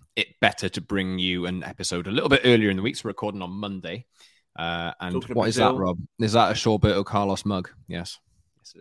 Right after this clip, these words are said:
Speaker 1: is.
Speaker 2: Yeah, still, still Shawberto, still, still what? Now, now best left back in the world. We should talk about that
Speaker 1: He,
Speaker 2: today.
Speaker 1: he's,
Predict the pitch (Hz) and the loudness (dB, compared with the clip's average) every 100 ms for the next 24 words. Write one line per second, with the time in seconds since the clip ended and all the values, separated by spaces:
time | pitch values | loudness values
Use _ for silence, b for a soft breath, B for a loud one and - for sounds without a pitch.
0 | 82 101 110 - - 135 123 - 147 139 | -10 -4 -4 -4 -2 -2 -2 -4 -2 -2
1 | 131 120 120 104 110 110 110 - - 143 | -2 0 0 2 4 2 2 -4 2 4
2 | 127 - - 147 135 123 - - 123 113 | 4 0 -6 -2 0 2 -2 -4 -8 -8
3 | 131 214 202 233 - - 226 - 226 220 | -4 -4 -2 -6 -6 -12 -12 -12 -10 -6
4 | 214 220 254 208 147 - 143 - - 131 | -6 -6 -8 -10 -14 -12 -10 -6 -4 -4
5 | 107 131 147 - | -6 -6 -8 -14